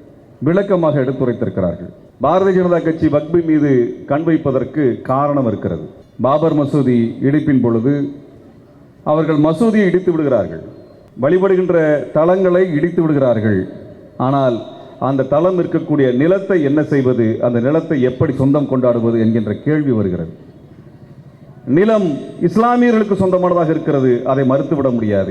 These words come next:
ஏனென்றால் நிலத்தை இடித்து விட முடியாது, நிலத்தை அபகரித்து விட முடியாது. சட்ட ரீதியாக அந்த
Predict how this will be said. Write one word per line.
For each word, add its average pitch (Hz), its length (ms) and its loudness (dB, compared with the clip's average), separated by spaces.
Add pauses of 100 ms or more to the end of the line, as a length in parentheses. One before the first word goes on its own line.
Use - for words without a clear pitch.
ஏனென்றால் 127 380 0
நிலத்தை 175 420 0
இடித்து 151 280 0
விட 123 180 0
முடியாது, 90 340 -4 (340)
நிலத்தை 214 360 0
அபகரித்து 202 460 0
விட 160 180 2
முடியாது. 113 380 0 (760)
சட்ட 180 360 0
ரீதியாக 190 540 2 (140)
அந்த 156 140 2